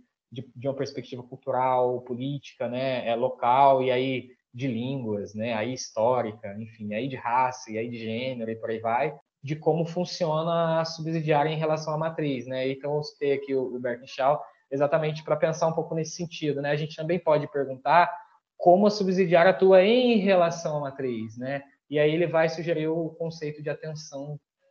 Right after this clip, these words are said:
né? Atenção da matriz pela subsidiária, né? O que que isso significa?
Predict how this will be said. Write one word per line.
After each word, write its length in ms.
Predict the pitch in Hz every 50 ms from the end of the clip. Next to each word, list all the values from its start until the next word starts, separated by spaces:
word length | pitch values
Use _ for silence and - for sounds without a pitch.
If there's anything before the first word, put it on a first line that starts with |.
| _
né? 100 | - 117
Atenção 400 | 113 120 120 - 123 - - 127
da 80 | 127 127
matriz 420 | 135 135 135 - 123 123 123 123 -
pela 140 | 123 120 120
subsidiária, 800 | 120 - 117 117 117 117 123 120 120 120 117 113 107 104 104 101
né? 120 | 104 104
O 20 |
que 140 | - - 110
que 100 | 107 -
isso 100 | 110 -
significa? 640 | - 110 107 113 117 110 113 - 117 110 - -